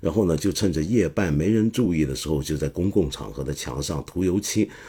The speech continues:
涂上“罗马人滚回家吧”，那么用拉丁文写的，那么因为给罗马人看嘛，当然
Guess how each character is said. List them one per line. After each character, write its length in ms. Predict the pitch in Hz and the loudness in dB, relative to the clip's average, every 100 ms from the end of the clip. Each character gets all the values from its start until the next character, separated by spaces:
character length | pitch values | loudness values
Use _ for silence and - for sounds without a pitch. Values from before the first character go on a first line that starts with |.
| - - | -20 -6
涂 140 | 85 | -2
上 200 | 85 78 71 | 0 0 2
“罗 140 | 110 | 2
马 160 | 107 80 | 2 0
人 160 | 95 | -2
滚 200 | 101 87 78 | 2 0 2
回 200 | 85 104 | 2 4
家 240 | 135 143 | 4 2
吧”， 220 | 110 - - | 2 -4 -8
那 160 | - 82 | -4 0
么 100 | 78 | 0
用 220 | 85 80 | 0 0
拉 180 | 95 104 | -2 0
丁 240 | 104 101 | 2 4
文 140 | 67 | 2
写 220 | 73 - - | -2 -4 -6
的， 180 | - - | -6 -4
那 60 | |
么 140 | 76 73 | 0 0
因 120 | 82 | 0
为 120 | 80 | 0
给 160 | 73 64 | -2 -4
罗 180 | 67 | -2
马 160 | 82 52 | -4 -4
人 160 | 57 64 | -8 -6
看 180 | 87 | -6
嘛， 140 | 67 53 | -6 -6
当 140 | 80 | -4
然 100 | 69 | -2